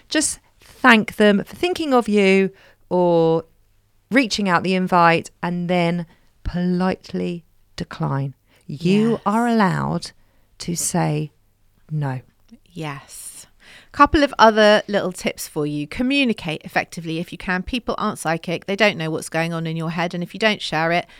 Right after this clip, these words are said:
Speaker 2: they can't be expected to know <laughs> what's too much for you, what isn't too much for you,
Speaker 1: Yes,
Speaker 2: all the rest of it. So
Speaker 1: yes.
Speaker 2: just communicate that shit.
Speaker 1: And also keep in your mind that they get to learn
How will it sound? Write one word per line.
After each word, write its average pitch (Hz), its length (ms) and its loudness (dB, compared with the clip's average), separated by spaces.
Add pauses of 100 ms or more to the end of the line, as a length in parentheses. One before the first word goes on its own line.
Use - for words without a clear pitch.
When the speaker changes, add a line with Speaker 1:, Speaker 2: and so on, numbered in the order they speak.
(160)
Speaker 2:
they 185 100 -6
can't 175 240 -4
be 170 60 -6
expected - 580 -4
to 180 100 -10
know 156 280 -6 (320)
<laughs> - 300 -6
what's - 220 0
too 190 160 -2
much 180 220 -2
for - 80 -12
you, 170 180 -2
what 160 140 -4
isn't 160 180 -6
too 165 140 -4
much 165 140 0
for 254 60 4 (280)
you, 165 100 4
Speaker 1:
Yes, - 100 -6
Speaker 2:
all 175 80 0
the 170 100 4
rest 160 220 2
of - 60 0
it. 320 420 0
So 208 80 2
Speaker 1:
yes. 202 80 0
Speaker 2:
just - 340 -2
communicate 202 640 0
that - 180 -4
shit. - 460 -6
Speaker 1:
And 330 160 4
also 277 320 4
keep 320 280 -2
in 302 60 0
your 302 120 -2
mind 277 260 2
that 233 100 -2
they 247 120 2
get - 260 -2
to 247 140 -4
learn 233 800 2